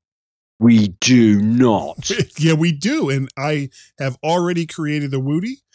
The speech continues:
Speaker 2: and sent it to the person in particular, <coughs> Owen Rubin, sorry. And he has received it. Uh, this is from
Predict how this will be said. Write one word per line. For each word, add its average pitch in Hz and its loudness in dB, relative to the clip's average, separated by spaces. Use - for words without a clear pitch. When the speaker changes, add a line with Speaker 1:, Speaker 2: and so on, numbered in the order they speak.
Speaker 2:
and 127 -6
sent 170 -4
it 165 -10
to 175 -6
the 156 -6
person 190 -8
in 151 -8
particular, 170 -8
<coughs> 202 -2
Owen 190 4
Rubin, 127 -2
sorry. 120 -8
And 139 -2
he 156 -2
has 123 -4
received 127 -6
it. 233 -6
Uh, 127 -6
this 208 -4
is 220 -4
from 180 -2